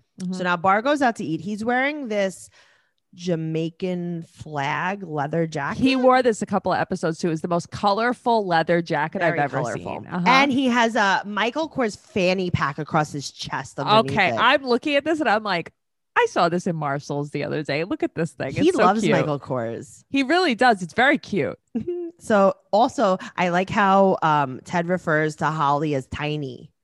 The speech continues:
Speaker 1: So cute. Mm-hmm.
Speaker 2: He gives his blessing.
Speaker 1: Mm-hmm.
Speaker 2: And then we see
Speaker 1: He said, "We
Speaker 2: Bar
Speaker 1: all thought you were a human fuck up." That's what he called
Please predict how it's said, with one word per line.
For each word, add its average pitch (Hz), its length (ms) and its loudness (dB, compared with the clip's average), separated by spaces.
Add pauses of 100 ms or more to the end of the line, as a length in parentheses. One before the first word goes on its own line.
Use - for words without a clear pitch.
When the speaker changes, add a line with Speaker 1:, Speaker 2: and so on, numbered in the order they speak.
(540)
Speaker 1:
So 208 360 2
cute. 143 420 -4 (100)
Mm-hmm. 208 520 -8
Speaker 2:
He 190 160 -10
gives 196 280 -4
his 277 160 -4
blessing. 156 720 -2 (180)
Speaker 1:
Mm-hmm. 165 440 -8
Speaker 2:
And 196 240 2
then 202 240 0
we 269 160 -4
see 160 560 -4 (100)
Speaker 1:
He 370 140 6
said, - 80 4
"We 359 80 6
Speaker 2:
Bar 349 180 4
Speaker 1:
all 247 140 4
thought 247 200 2
you 214 120 -2
were 196 100 2
a 180 80 2
human 185 400 -4
fuck 160 320 -4
up." - 280 -4
That's 220 200 2
what 269 80 6
he 571 60 10
called 523 300 6